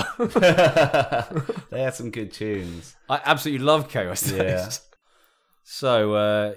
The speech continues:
Speaker 1: yeah, in the chronology of Eager Teeth, Ollie replaced Aaron. Ollie went on to be in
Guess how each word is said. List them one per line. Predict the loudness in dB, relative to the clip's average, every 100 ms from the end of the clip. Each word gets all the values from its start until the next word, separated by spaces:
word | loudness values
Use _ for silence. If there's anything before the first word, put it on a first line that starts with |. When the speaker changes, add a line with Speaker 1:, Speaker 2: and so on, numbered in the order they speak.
| -6
Speaker 1:
yeah, | -4 -4 -6
in | -10
the | -8
chronology | -6 -6 -4 -4 -4 -6 -6 -4
of | -2 -2 -4
Eager | -4 -6
Teeth, | -8 -8 -8 -10 -18 _ _ _ -4
Ollie | -2 0 -2
replaced | -6 -4 -6 -6 -4
Aaron. | -2 0 -2 -8 -10 -14 -12 -6
Ollie | -4 -2
went | -2
on | -4 -6
to | -8 -10
be | -6 -6 -6 -10
in | -8 -6 -6 -8 -12